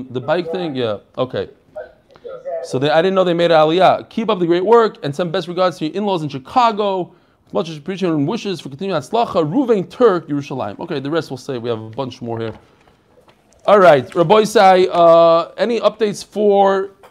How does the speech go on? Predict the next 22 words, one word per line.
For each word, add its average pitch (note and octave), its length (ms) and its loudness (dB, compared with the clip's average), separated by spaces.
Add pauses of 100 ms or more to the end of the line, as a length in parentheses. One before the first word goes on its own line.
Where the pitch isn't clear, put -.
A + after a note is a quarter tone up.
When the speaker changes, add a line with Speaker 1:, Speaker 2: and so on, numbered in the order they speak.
(160)
Speaker 1:
well, F#3+ 280 -2
tomorrow A3 300 0
we're G#3 80 0
gonna F#3 100 -4
come F#3+ 220 -4
out. F3 100 0
We E3+ 100 0
have F3 140 -2
the E3 60 -6
list. E3+ 380 -4
We D#3 240 -6
almost F3+ 280 -6
have D#3+ 140 -6
a C#3+ 60 -8
full D#3+ 280 -8
list. G3 380 -6 (440)
We D#3+ 320 -2
are D3 280 -2
about C#3 280 -4
seventy-five C3 800 -4 (100)
locations, C#3+ 920 -8
unreal. D3 960 -4